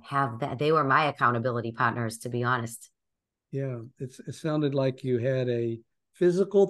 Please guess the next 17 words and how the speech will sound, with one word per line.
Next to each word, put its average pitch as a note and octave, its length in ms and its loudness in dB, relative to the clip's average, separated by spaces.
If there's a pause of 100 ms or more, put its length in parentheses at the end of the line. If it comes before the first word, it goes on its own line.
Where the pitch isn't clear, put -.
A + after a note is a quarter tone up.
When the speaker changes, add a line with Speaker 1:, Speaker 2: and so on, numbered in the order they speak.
Speaker 2:
therapy E3+ 380 -2
session A#2+ 480 -4
every C3 240 0
day. B2+ 240 -4
Speaker 1:
I E3+ 300 0 (140)
did, A3 440 4
I D#3 380 0
did, D#3 340 0
and C3 120 -6
it C#3+ 80 -6
was C#3+ 140 -6
amazing. D3+ 760 2 (340)
Speaker 2:
<laughs> - 360 -20
That, D3 160 4
Speaker 1:
Yes. C#3 160 6
Speaker 2:
that F3 160 6
is, D#3 240 0